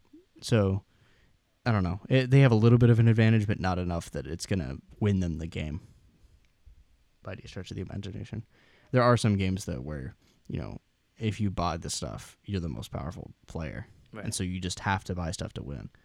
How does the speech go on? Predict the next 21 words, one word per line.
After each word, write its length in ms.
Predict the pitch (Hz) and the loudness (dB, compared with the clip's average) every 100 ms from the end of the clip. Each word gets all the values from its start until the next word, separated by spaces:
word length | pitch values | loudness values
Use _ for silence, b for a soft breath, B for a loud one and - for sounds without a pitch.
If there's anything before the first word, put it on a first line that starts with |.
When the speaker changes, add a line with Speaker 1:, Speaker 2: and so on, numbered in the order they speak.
| _ | _
Speaker 2:
I 140 | 117 117 | -6 -6
don't 140 | 87 | -8
like 200 | 87 87 | -18 -16
that. 240 | 87 87 - | -16 -16 -4
Speaker 1:
But 140 | 117 117 | -2 0
most 160 | 113 | 0
of 40 | 113 | 2
those 140 | 107 | 0
games 220 | 104 98 | 2 2
are 80 | 95 | 2
not 280 | 90 80 107 | 0 -2 -4
good. 200 | - 85 | -4 -4
No 120 | 85 | -4
one 100 | 73 | -6
cares 240 | 71 92 87 | -6 -6 -8
about 160 | 80 | -10
them 140 | - 62 | -10 -8
anyway. 380 | 76 50 - - _ | -8 -10 -14 -18 _
So 320 | - 95 - _ _ _ _ _ _ _ _ _ _ _ - _ _ _ _ _ _ _ _ - | -10 -8 -10 _ _ _ _ _ _ _ _ _ _ _ -20 _ _ _ _ _ _ _ _ 4
ano-, 160 | 131 | 6
another 480 | 120 123 117 107 98 | 8 8 8 6 2